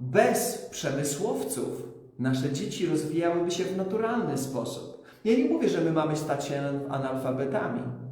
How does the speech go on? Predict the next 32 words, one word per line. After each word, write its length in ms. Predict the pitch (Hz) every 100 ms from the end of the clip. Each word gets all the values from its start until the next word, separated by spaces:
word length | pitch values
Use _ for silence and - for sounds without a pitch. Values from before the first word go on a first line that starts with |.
| - - - -
ale 160 | 131
jeśli 380 | 139 - 139 139
mózg 320 | 190 247 -
będzie 500 | 180 180 175 156 147
rozwinięty 1120 | 139 131 127 131 131 202 233 - - - -
w 140 | 120 131
naturalny 560 | 135 135 139 135 131
sposób, 720 | 131 127 123 - 127 123 - - - -
a 80 | 147
dzieci 340 | 170 190 180
zaczną 360 | 165 160 165 156
swoją 240 | - 147
edukację 540 | 139 143 139 139 139 131
w 40 |
wieku 200 | 131 127
dwunastu 680 | 127 123 131 269 - - 117
lat, 520 | - - - - - - - - -
to 100 | 160
dwu-, 260 | 156 - 147
do 180 | 151
dwudziestego 600 | 151 151 - 208 214 208
czwartego 560 | 214 208 190 196 190 190
roku 280 | 180 180 175
życia 380 | - - 135 127 - - - -
zdobędą 640 | 127 151 165 170 165 156
całą 500 | - 190 220 320 311
wiedzę, 320 | 233 180 180 180
która 340 | 170 160 156
może 200 | 160 151
być 200 | 151 151
im 60 | 147
potrzebna 760 | 135 135 170 147 131 127 -